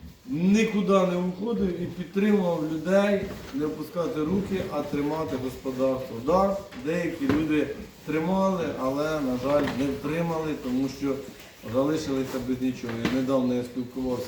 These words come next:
зі своєю підписницею, вона з Ізюмського району, на даний момент вона живу. Але, каже, дякуючи вам, ми і тоді мотивувалися працювати, і зараз, коли переїхали в Яготинський район, далі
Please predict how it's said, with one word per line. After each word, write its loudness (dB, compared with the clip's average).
зі -14
своєю -2
підписницею, -2
вона -4
з -2
Ізюмського 2
району, 2
на 2
даний 2
момент 2
вона 2
живу. 0
Але, 0
каже, 2
дякуючи 0
вам, 0
ми 0
і 4
тоді 2
мотивувалися 4
працювати, -2
і 4
зараз, 2
коли 2
переїхали 0
в -2
Яготинський -4
район, 2
далі 4